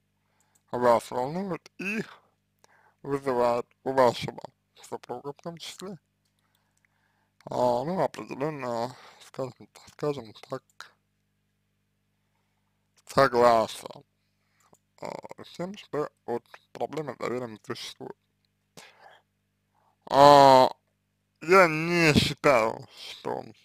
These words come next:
хорошей иде-, идеей является зажимание, а, каких-то аспектов.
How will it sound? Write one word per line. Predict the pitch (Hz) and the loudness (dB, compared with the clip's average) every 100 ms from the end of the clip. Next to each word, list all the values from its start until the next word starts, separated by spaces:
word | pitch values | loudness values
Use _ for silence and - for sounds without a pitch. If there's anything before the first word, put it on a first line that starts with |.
| _ - - | _ -20 -10
хорошей | 135 135 120 - 123 - _ _ _ _ _ _ _ _ _ | -4 -4 -4 -8 -8 -10 _ _ _ _ _ _ _ _ _
иде-, | - _ - _ | -20 _ -20 _
идеей | - 131 135 131 113 117 _ _ _ _ _ _ _ _ _ _ _ _ | -20 -12 -6 -6 -6 -10 _ _ _ _ _ _ _ _ _ _ _ _
является | 127 131 135 135 131 - 107 - - _ _ _ _ _ _ _ _ _ _ _ _ _ - - - _ _ | -10 -6 0 0 0 -4 -10 -10 -12 _ _ _ _ _ _ _ _ _ _ _ _ _ -20 -20 -20 _ _
зажимание, | 117 120 135 127 131 113 - - _ _ _ _ _ _ _ _ _ _ _ _ _ _ _ _ _ _ _ _ _ _ _ _ _ _ _ _ _ _ _ _ _ _ _ _ - | -14 -2 -2 0 0 -2 -2 -10 _ _ _ _ _ _ _ _ _ _ _ _ _ _ _ _ _ _ _ _ _ _ _ _ _ _ _ _ _ _ _ _ _ _ _ _ -14
а, | 110 - - 65 64 - - - - | -6 -4 -4 -6 -8 -10 -12 -12 -8
каких-то | - - 87 - 127 | -6 -8 -10 -8 -6
аспектов. | - - 110 - - | -6 -8 -10 -10 -18